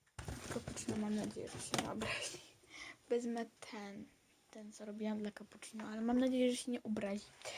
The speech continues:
bo nie mam za bardzo uwiązów. I bierzemy jakieś smaczki na pewno, bo będę robić opowiadanki na nich. I zastanawiam się, czy wziąć,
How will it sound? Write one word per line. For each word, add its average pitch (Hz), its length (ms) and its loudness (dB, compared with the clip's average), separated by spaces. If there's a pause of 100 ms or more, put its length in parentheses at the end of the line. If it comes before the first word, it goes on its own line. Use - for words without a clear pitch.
(240)
bo 254 80 4
nie 233 100 6
mam 208 200 0
za - 120 -6
bardzo 240 360 -4
uwiązów. 302 580 4 (720)
I 277 580 12
bierzemy 269 500 8
jakieś 269 300 6
smaczki - 920 0
na 202 60 -8
pewno, 214 340 -4 (880)
bo 262 60 -4
będę 254 220 6
robić 254 240 2
opowiadanki 247 680 12
na 214 100 -2
nich. 285 300 6 (1900)
I 302 120 0
zastanawiam 349 480 4
się, - 140 -2
czy - 200 -6
wziąć, 339 840 8